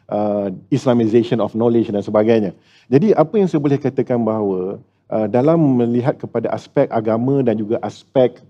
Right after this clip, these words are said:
politik sini, sebenarnya kita kena faham bahawa aspek yang bagaimana. Kalau kita lihat, uh, ada pandangan ulama' kontemporari, dia sebenarnya yang, yang, yang paling penting adalah dia di antara pembezaan dan juga, um, apa,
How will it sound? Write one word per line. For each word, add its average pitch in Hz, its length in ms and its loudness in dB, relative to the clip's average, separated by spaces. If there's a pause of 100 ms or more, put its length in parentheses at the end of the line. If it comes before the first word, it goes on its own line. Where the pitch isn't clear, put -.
(760)
politik 117 400 0
sini, 98 320 -6 (320)
sebenarnya 143 380 2
kita 147 100 2
kena 135 160 4
faham 98 400 -2
bahawa 120 480 2
aspek 117 320 0
yang 117 80 0
bagaimana. 110 480 0 (380)
Kalau 156 180 4
kita 180 220 -2
lihat, 147 560 0
uh, 117 320 0
ada 147 240 2 (480)
pandangan 131 320 2
ulama' 127 320 2
kontemporari, 113 480 -4
dia 160 160 4
sebenarnya 151 560 0
yang, 117 60 -2 (100)
yang, 120 240 2
yang 120 240 -2
paling 143 240 0
penting 147 320 -4
adalah 120 320 2 (640)
dia 139 240 4
di - 240 -2
antara 135 320 -2
pembezaan 147 960 2
dan 131 160 0
juga, 135 400 2 (640)
um, 113 400 -4
apa, 127 400 -2